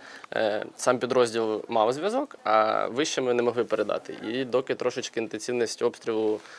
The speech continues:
не зменшилась, е, ми вискочили, зробили генератор, підняли той Starlink і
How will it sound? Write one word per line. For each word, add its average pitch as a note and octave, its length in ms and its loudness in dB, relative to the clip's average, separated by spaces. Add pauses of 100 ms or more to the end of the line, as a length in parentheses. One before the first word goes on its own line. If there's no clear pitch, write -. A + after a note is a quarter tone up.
(160)
не A#2 80 -2
зменшилась, C3+ 720 -2 (460)
е, - 340 -8 (380)
ми A#2+ 140 4
вискочили, G#2+ 800 -2 (440)
зробили A2+ 440 2
генератор, C3+ 520 -2 (420)
підняли A2 380 -2
той G#2+ 140 -6
Starlink E3+ 540 -6 (380)
і G3 380 -8